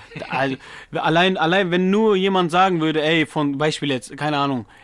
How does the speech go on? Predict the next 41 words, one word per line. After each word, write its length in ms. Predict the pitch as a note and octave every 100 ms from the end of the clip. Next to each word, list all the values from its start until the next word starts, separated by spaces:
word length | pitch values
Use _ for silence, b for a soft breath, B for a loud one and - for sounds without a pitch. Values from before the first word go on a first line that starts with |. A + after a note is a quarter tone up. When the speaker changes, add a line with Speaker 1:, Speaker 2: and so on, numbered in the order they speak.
| B
Speaker 1:
elf 220 | D#3 E3+
Songs, 320 | - E3 E3+ -
zehn 180 | F3
Songs 300 | E3 E3 D#3
war 320 | C#3+ C#3+ C#3 B2+
der 140 | C#3
eine 200 | D#3 D3+
so 80 | C3+
ein 20 |
bisschen 260 | C3+ - C3+
so, 180 | C#3+ C#3
dies 160 | C3+
und 80 | C#3
das, 140 | C3+
ich 60 | A#2+
würd 100 | D3
mir 80 | C#3
die 100 | B2+
Haare 180 | C#3 B2+
rausreißen. 460 | B2 - B2+ B2 - B B B
Ich 160 | - B2+
bin 140 | E3
so 60 | D3
richtig 280 | D3+ - -
pingelig, 300 | E3 C#3+ B2
was 140 | B2
das 120 | B2
angeht. 260 | A#2+ A#2 A2+
Speaker 2:
Okay. 120 | G#2 A2 B
Speaker 1:
Also 180 | C3 C3+
jeder 280 | D3+ F3+ E3
Song, 360 | - F3+ F3 D3+
bis 160 | D3+
jeder 220 | F3 F3
Song 240 | D3+ E3 E3
ein 180 | D3+ D3+
Überbrett 480 | E3 D3 C3+ C#3+
wird, 160 | C#3+ C#3
nach 180 | C3+ -
meiner 280 | D3 D3+ C#3
Meinung, 280 | C#3 C3